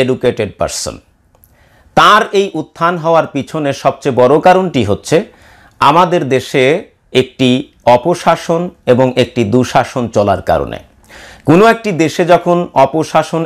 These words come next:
এবং দুঃশাসন চলে, তখন কিন্তু আইন এবং বিচার বলতে কিছুই থাকে না। অর্থাৎ একজন মানুষ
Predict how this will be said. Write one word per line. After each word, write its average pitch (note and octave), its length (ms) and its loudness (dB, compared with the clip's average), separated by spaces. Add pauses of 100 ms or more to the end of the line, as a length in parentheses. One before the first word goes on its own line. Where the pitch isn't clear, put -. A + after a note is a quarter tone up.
(100)
এবং C#3+ 140 0 (120)
দুঃশাসন C#3 480 -2 (140)
চলে, A#2+ 260 2 (560)
তখন D3 300 2 (120)
কিন্তু C3 300 -2 (540)
আইন E3+ 380 2 (160)
এবং D3+ 140 0 (160)
বিচার C#3 280 2 (120)
বলতে B2 220 -2 (100)
কিছুই A#2 380 -8
থাকে G2 300 -6
না। G#1 80 -10 (640)
অর্থাৎ B2 340 0 (200)
একজন E3+ 240 -2 (120)
মানুষ F3 280 2